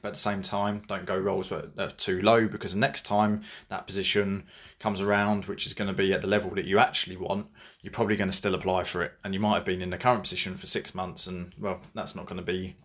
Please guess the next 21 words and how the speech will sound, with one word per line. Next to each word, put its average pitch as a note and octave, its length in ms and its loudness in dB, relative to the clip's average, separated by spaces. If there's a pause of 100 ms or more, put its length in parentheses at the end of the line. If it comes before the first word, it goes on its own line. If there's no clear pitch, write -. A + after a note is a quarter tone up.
(120)
the G2 80 -6
greatest F#2 460 -2
for - 80 -6
the F#2 80 -4
business F#2 340 0
that F#2 140 -2
you've F2+ 120 -10
joined. F2 460 -4
Obviously, G#2 500 0
we've G2+ 160 -6
all G2 100 2
gotta F2 160 -2
be F2 120 0
a F#2 60 -2
little F#2 160 -4
bit - 100 -6
selfish C#3 460 2
right A2+ 160 -2
now, A2+ 300 2
but G2+ 220 0 (380)
yeah, - 200 -8